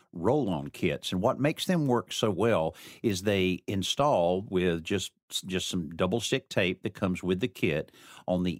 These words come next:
inside trim of the window. So you're not attaching them to the window per se. You're basically attaching them to the trim on the inside of the house,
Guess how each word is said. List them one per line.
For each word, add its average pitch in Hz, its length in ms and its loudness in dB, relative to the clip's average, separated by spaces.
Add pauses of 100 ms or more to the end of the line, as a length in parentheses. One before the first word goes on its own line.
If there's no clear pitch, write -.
inside 113 680 0
trim 95 680 0 (100)
of 98 160 -2
the 92 80 -2
window. 101 500 0
So - 160 -6
you're 87 140 0
not 117 200 2
attaching 143 520 -2
them 95 160 0
to 92 300 -2 (260)
the 101 80 2
window 123 360 2
per 90 200 -2
se. 76 400 -2 (200)
You're 92 120 -2
basically 98 500 0
attaching 92 460 -2
them 82 140 -4 (260)
to 127 220 0
the 123 100 0
trim 92 500 0
on 87 200 -4
the 85 160 0
inside 104 420 0
of 76 80 -4
the 82 80 -2
house, 73 400 -4